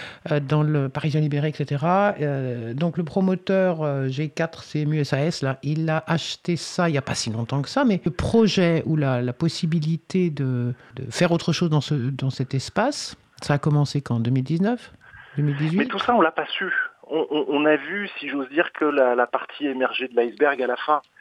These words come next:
Speaker 2: C'est-à-dire qu'on a vu s'afficher un, un panneau, euh,
Speaker 1: Ah, simplement à ce
Speaker 2: en,
Speaker 1: moment-là.
Speaker 2: en, en bas de, en, en bas de l'immeuble avec marqué « Permis de construire », euh,
Speaker 1: Oh.
Speaker 2: et,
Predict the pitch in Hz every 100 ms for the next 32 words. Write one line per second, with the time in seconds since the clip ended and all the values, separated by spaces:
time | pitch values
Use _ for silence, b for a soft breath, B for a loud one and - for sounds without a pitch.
0 | B B - - 117 127 - 127 117 120
1 | 135 131 - 123 - 135 127 113 101 104
2 | 107 113 107 104 113 110 101 90 92 185
3 | 277 151 - - 247 247 240 226 202 190
4 | 160 147 123 110 120 117 101 98 95 -
5 | 101 101 110 107 123 107 110 160 170 107
6 | 104 90 - 147 135 113 107 - 98 -
7 | - 143 165 147 110 240 - B B -
8 | 107 107